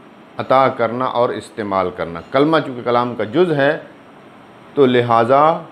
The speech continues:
कलमे वाला नाम, जुज़ वाला नाम उस कुल को दिया जाता है। मसलन मिसाल देते हैं, ला इलाहा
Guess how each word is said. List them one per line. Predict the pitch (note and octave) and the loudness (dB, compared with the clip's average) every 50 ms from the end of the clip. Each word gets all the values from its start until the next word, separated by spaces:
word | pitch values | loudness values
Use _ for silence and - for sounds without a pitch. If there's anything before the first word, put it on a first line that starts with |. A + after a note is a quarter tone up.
| - - - - - - - - - - - - - - - - - - - - - - | -20 -20 -20 -20 -20 -20 -20 -20 -20 -20 -20 -20 -20 -20 -20 -20 -20 -20 -20 -14 -4 0
कलमे | C3+ C3+ C#3 D3 D#3+ E3+ F#3+ G3 | 4 4 4 4 4 2 2 2
वाला | F3+ D3 C3 A#2+ A#2 A2 A2 | 4 4 4 4 4 2 0
नाम, | A2 G#2+ G#2 G#2 G#2+ A#2 B2 C3+ D3 E3+ F3 E3 - - - - - - - - - - - - - F#2+ | 0 -2 -4 -2 0 0 0 0 -2 -4 -10 -16 -20 -20 -20 -20 -20 -20 -20 -20 -20 -20 -20 -20 -18 -6
जुज़ | G#2 C#3 F3+ F#3+ E3+ | 0 2 4 4 4
वाला | D#3+ C#3+ C3+ B2+ B2 A2+ | 4 4 4 4 4 2
नाम | A2+ A2+ A2 A2+ A#2+ C3+ C#3+ D3+ - - | 0 0 -2 -2 -2 -2 -4 -6 -8 -8
उस | - C3+ - - - - - - - | -8 -8 -8 -10 -18 -20 -16 -8 -4
कुल | B2+ A#2+ A#2+ A2+ | -2 -2 -2 0
को | - C3+ C#3 D3 E3+ - - - - - - - - - - | 2 4 4 4 4 2 -2 -10 -20 -20 -20 -20 -20 -10 -2
दिया | B2 C#3 C3 | 0 0 2
जाता | A#2 A2+ G#2+ G#2 - - | 2 2 0 0 0 0
है। | A2 A2 | -2 0
मसलन | C3 F3+ G#3+ G#3+ F3 E3+ E3+ | 2 0 0 0 -2 -6 -6
मिसाल | E3 E3 E3 - F#3+ F#3+ F#3 | -6 -4 0 2 4 4 4
देते | E3+ E3 E3 D#3+ E3 D#3+ | 2 0 -4 -4 -4 -6
हैं, | D3 D3 D3 C#3+ - - | -6 -6 -6 -8 -10 -8
ला | B2 C3 D#3 D#3+ F3 F3+ F3 | -2 2 4 4 4 4 2
इलाहा | - D#3+ D#3 D#3+ D#3+ D#3+ D3 D#3 E3 F3 | 0 0 2 4 4 4 2 0 -4 -6